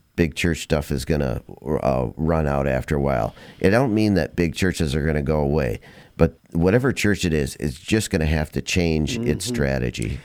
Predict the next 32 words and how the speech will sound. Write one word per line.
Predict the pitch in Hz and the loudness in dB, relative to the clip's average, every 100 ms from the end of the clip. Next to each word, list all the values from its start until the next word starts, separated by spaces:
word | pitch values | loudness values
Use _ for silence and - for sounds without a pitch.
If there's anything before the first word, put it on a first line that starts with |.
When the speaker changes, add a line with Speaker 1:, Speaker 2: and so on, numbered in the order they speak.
| - | 0
Speaker 2:
Well, | 151 | 2
you | 143 139 | 4 4
wanna | 156 165 143 123 | 4 4 2 0
do | 123 120 143 135 | -2 4 4 4
the | 120 | 2
work | 104 120 127 120 | 0 0 2 0
of | 104 | 0
the | 98 | 0
ministry, | 110 117 113 - 101 95 | 0 0 -2 -4 -2 0
and | 101 | -2
what's | 101 - | -4 -4
really | 117 196 160 113 | 2 4 6 4
interesting | 127 139 107 - 101 92 101 | 2 0 -4 -4 -2 0 0
is | 92 | -2
that | 110 107 - | 0 0 0
in | 104 101 | -2 -2
Paul's | - 139 131 123 101 - - - | 0 2 4 2 -2 -12 -16 -6
epistle | 107 - 127 - 98 104 | -6 -2 -2 0 0 0
to | - 120 113 107 95 | 0 0 2 2 -2
the | 104 110 | -2 -2
Ephesians, | 101 - 180 143 98 - | -2 0 0 2 -2 -2
he | 139 127 | 0 0
explains | - - 131 135 135 110 | 0 -8 -2 4 4 2
that. | 90 87 | -2 -2
He | 92 | -2
says, | 120 110 95 - | 0 0 -2 -10
you | 110 120 | 0 2
know, | 98 | 2
"Jesus | 90 143 214 147 - | 4 4 4 0 2
gave | 135 120 | 4 4
us | 101 - | 2 -4
gifts," | 95 120 69 - | 0 2 0 -6